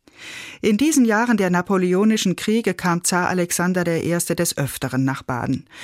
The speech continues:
Er hatte Prinzessin Luise von Baden geehelicht und aus ihr Zarin Jelisaweta Alexejewna gemacht. Der Zar war beliebt in Karlsruhe. Einmal verkündete ein Transparent:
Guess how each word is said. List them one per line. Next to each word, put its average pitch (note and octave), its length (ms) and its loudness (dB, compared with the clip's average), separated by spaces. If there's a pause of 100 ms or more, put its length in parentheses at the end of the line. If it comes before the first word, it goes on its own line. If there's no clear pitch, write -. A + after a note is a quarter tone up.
(300)
Er D3+ 160 0
hatte D#3+ 180 0
Prinzessin F3 540 0
Luise F#3 540 2
von E3 260 0
Baden E3+ 320 2
geehelicht G#3+ 840 0 (300)
und F3+ 180 0
aus E3 180 0
ihr F3 240 0
Zarin E3+ 460 2
Jelisaweta G3 680 2
Alexejewna F3+ 960 0
gemacht. B2 600 -4 (580)
Der C3 160 -6
Zar E3+ 280 0
war D#3 140 0
beliebt G#3+ 420 0
in C#3 180 0
Karlsruhe. B2 720 -6 (240)
Einmal D#3+ 440 2
verkündete D#3+ 580 -2
ein D3+ 180 0
Transparent: D#3 840 -2